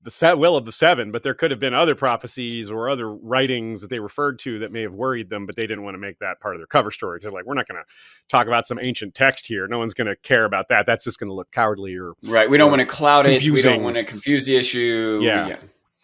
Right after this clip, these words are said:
Speaker 1: 'Cause we do know, we certainly know they have a lot of knowledge, a lot of vast stores and of things that we couldn't possibly know, things that we couldn't dream of or guess at, both in their own tower and in the Citadel, perhaps, that they would have access to both. And so something interesting, too, they were le-, one of the deci-,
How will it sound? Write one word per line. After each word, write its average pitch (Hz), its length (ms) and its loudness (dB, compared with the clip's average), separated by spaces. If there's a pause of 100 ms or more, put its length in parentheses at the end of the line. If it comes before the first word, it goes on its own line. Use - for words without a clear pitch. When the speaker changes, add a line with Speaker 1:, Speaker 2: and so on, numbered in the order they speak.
(300)
Speaker 1:
'Cause 151 120 2
we 156 100 6
do 185 140 10
know, 160 80 8
we 147 80 4
certainly 165 240 4
know 147 160 8
they 131 120 8
have 127 160 4
a 123 40 4
lot 120 220 4
of 139 60 0
knowledge, 120 440 2
a 113 40 -12
lot 117 200 2
of 107 140 -8 (280)
vast 110 520 0
stores 120 500 -2
and 107 320 -6 (100)
of 104 400 -10 (280)
things 127 240 2
that 127 80 0
we 127 100 0
couldn't 120 300 0
possibly 113 420 0
know, 107 400 -2
things 104 200 -8
that 110 60 -10
we 104 80 -10
couldn't 104 220 -6
dream 110 260 -6
of 98 160 -8
or 98 60 -12
guess 107 260 -6
at, 98 200 -6
both 127 220 4
in 135 200 -2
their 123 240 4
own 131 180 2
tower 107 420 4
and 117 280 -2
in 101 80 -6
the 98 80 -8
Citadel, 101 380 0
perhaps, 90 440 -10 (280)
that 92 80 -16
they 107 100 -2
would 104 100 -4
have 95 120 -6
access 92 360 -6
to - 80 -20
both. 78 340 -16 (960)
And 151 360 4
so 196 120 6
something 262 280 6
interesting, 208 360 6
too, 247 160 4
they 190 100 10
were 226 120 8
le-, 160 220 8
one 175 160 4
of 226 60 0
the 190 60 6
deci-, 160 520 -2